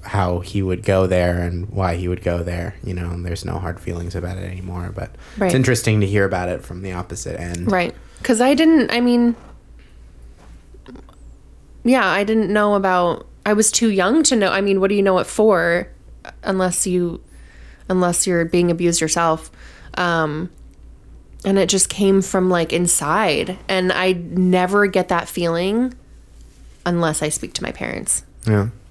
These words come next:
Speaker 2: Like, no one else brings that out of me. I'm not violent with any, like, I'm not, you know, I'm just, I mean, look at me. <laughs> Um, <laughs> I don't do that.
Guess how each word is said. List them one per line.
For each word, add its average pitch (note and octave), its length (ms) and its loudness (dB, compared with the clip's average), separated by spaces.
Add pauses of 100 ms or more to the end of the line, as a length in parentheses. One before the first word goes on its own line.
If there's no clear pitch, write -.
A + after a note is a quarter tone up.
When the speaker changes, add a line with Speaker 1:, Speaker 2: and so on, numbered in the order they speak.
(120)
Speaker 2:
Like, F#3+ 160 0
no G3 240 4
one G3 140 4
else F#3+ 200 0
brings F#3+ 280 -2
that F#3+ 140 2
out E3+ 180 2
of E3+ 80 0
me. E3+ 320 -2 (580)
I'm F#3+ 140 0
not F#3+ 200 0
violent F3+ 340 2
with F#3+ 120 0
any, F3 240 -2
like, E3 380 0
I'm F3 160 0
not, E3+ 340 -2 (640)
you G3 140 2
know, D#3 260 0 (1040)
I'm E3 440 -2
just, - 420 -4
I F#3 40 -2
mean, F#3 180 0
look - 160 0
at - 100 2
me. - 280 -6
<laughs> - 60 -4 (680)
Um, E3 460 -2 (340)
<laughs> - 340 -2
I G3+ 80 -2
don't A3 200 0
do A#3+ 160 2
that. D#3+ 340 0